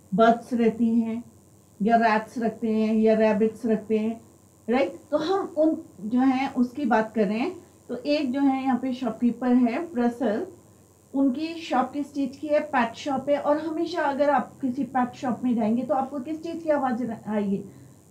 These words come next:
चिड़ियों की आएगी आवाज़, तो different animals की आएगी, birds की आएगी, ट्विटरिंग की आवाज़ आएगी। तो काफ़ी जो है,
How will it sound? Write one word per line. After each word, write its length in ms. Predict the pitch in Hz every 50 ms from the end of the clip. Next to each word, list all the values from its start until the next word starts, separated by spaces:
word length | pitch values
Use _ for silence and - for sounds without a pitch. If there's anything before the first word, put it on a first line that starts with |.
| _ -
चिड़ियों 380 | 302 302 302 294 302 302 302 277
की 200 | 247 294 294 285
आएगी 320 | 269 262 247 240 226 262
आवाज़, 380 | 262 254 247 247 240 247 247 240
तो 240 | - - 247 240
different 460 | 233 214 233 226 233 262 254 240 220 233
animals 500 | 226 220 226 240 240 240 240 233 - -
की 100 | 254 240
आएगी, 340 | 220 214 220 202 226 240
birds 420 | 208 196 220 240 247 247 240 - -
की 120 | - 247
आएगी, 320 | 226 214 220 208 202 254 240
ट्विटरिंग 520 | - 277 247 233 - - 269 254 254 247
की 80 | 254 254
आवाज़ 340 | 240 233 226 226 220 208
आएगी। 340 | 226 214 208 202 220 226 247 - - _ _ _ _ _ _ _ _ _ -
तो 80 | 285
काफ़ी 420 | 277 - 294 294 294 294 349 339 349
जो 160 | - 320 320
है, 180 | 311 311 311